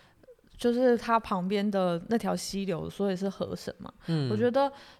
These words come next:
Speaker 1: 就是它有结合神话，然后跟，呃，大自然这件事情，整体来说我觉得算是蛮喜欢的。
Speaker 2: 是因为它外面的窗景，就是它是借由大幅落地窗直接把景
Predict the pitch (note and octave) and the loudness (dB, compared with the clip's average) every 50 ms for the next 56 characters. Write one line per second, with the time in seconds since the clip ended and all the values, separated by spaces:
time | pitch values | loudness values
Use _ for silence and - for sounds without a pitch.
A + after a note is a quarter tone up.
0 | _ - - D4 D4 D#4 D#4 C#4 C#4+ D4 C#4+ B3+ A3 G3+ - - A3 F#3+ G3+ G3 | _ -6 -4 -2 0 0 0 2 2 4 4 4 2 0 -2 -2 0 0 0 0
1 | G#3 G3 F#3 F3+ F3+ F#3 F#3+ - - - - F#3+ F3 E3+ E3+ G3 - - A#3+ G#3 | 0 0 0 0 -2 -4 -6 -10 -12 -6 -2 -2 0 0 -2 -4 -2 -2 0 0
2 | F#3+ F3 E3+ E3 E3 E3 F3+ F#3+ F#3+ F#3 F#3 F#3+ F#3 F3+ F3+ F3+ F3+ F3+ - - | 0 0 -2 -2 -2 -2 -2 -2 -2 -2 -2 0 0 0 0 -2 -4 -6 -10 -14
3 | - - _ _ _ _ _ _ _ _ _ - - - F#3 F3+ E3+ E3+ E3 E3 | -20 -20 _ _ _ _ _ _ _ _ _ -8 -4 -2 0 0 0 0 -2 -4
4 | E3 - - C4 B3 F#3+ F3 F3 E3+ - - G#3 G3 E3 D#3+ D#3 D#3 E3+ E3+ E3 | -6 -4 0 0 2 2 0 -2 -4 -6 -8 -6 -6 -4 -6 -6 -6 -6 -6 -6
5 | E3+ E3 E3 E3 E3 F3 E3+ F3 - - - - - - - F#3 F3+ F#3 F#3+ G3 | -6 -6 -8 -8 -10 -12 -12 -12 -14 -16 -16 -14 -10 -6 -4 -4 -4 -4 -4 -6
6 | F#3 E3+ E3+ E3 E3 F3 F3 - - - - - - - - G3+ G3 F#3+ F#3 F#3 | -6 -6 -6 -6 -8 -8 -8 -8 -8 -8 -8 -8 -8 -8 -6 -6 -6 -4 -4 -6
7 | F3+ - - F3 - - - - - - - - - - - - - - - - | -8 -6 -8 -10 -10 -12 -16 -16 -14 -14 -14 -14 -14 -16 -16 -16 -18 -20 -20 -20
8 | - _ _ _ - - G3 - - A#3+ A#3 A#3 A#3 A#3+ A#3 G3+ F#3 G#3 G3+ G3 | -20 _ _ _ -10 -8 -8 -4 -2 -2 0 2 2 2 2 0 0 0 2 4
9 | G3+ F#3 F#3 F#3 F#3 F3 C#3 B2 - - - D#3 C#3 C#3 D3 C#3 - C#3 A2+ G2+ | 4 4 4 4 2 2 0 -2 -2 0 2 2 2 2 0 -2 -2 -4 -4 -4
10 | G#2+ C3 B2+ - - C#3+ B2+ B2 B2 - E3+ F3+ F3 F3+ - - F#3+ D3 B2 B2 | -4 -6 -6 -6 -4 -4 -4 -2 0 2 0 0 0 0 0 4 4 4 4 6
11 | - D#3 C#3 C3 - B2+ A#2 A#2+ B2 B2 B2+ B2 A2+ - A#2 A#2 A#2 - B2 C#3+ | 6 6 6 6 4 0 -2 -2 -2 -2 -2 -2 -2 -2 -2 -2 -2 -4 -2 -2
12 | D3+ - B2+ A#2+ A#2+ - - A2+ G2+ F#2+ | 2 4 4 4 2 2 -2 -6 -6 -4